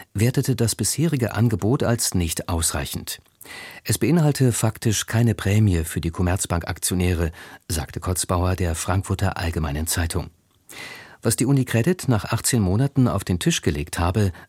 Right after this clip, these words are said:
sei ein Plan, der die Commerzbank, wie sie heute für ihre Kunden funktioniere, zerlege.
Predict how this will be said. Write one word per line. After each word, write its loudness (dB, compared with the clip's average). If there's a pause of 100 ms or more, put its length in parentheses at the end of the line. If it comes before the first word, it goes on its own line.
sei 0
ein 2
Plan, 2
der 2
die 0
Commerzbank, 0
wie -2
sie -4
heute 0
für -4
ihre -2
Kunden 0
funktioniere, 0
zerlege. 0